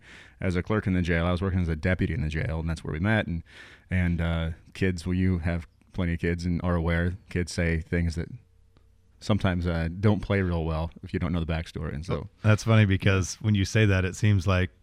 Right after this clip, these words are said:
Speaker 2: you may have been in jail, but
Speaker 1: Yeah.
Speaker 2: that's not necessarily
Speaker 1: I
Speaker 2: the
Speaker 1: was doing,
Speaker 2: case at
Speaker 1: doing my
Speaker 2: all.
Speaker 1: time. No, it's a great job. It's a
Speaker 2: <laughs>
Speaker 1: great place to, to be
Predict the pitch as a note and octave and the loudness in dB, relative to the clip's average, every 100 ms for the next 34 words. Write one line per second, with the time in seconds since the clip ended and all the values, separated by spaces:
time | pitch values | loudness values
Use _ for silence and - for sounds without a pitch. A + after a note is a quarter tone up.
0 | - F#2+ F#2 F#2+ F2+ E2+ F2+ G2+ G#2+ A2 | -2 0 2 2 2 0 2 4 4 4
1 | A#2 B2 C3 C3 - _ F#2+ G#2 G2+ A#2 | 2 2 2 0 -8 _ -2 0 6 10
2 | G#2+ F#2 - A2+ G#2+ G#2 G2 - A2 G#2 | 10 6 2 2 2 0 -2 -2 0 2
3 | - - A#2+ - D3+ C#3+ B2 C#3+ C#3+ C3 | 4 6 8 10 8 8 6 8 6 6
4 | B2 F#2+ A2 A#2 A#2+ C3+ C3 A#2 A2+ A2 | 4 6 6 4 4 4 4 4 2 4
5 | B2 - A#2 G#2+ G#2+ - G#2 G2 G2+ | 0 2 2 2 0 0 0 2 2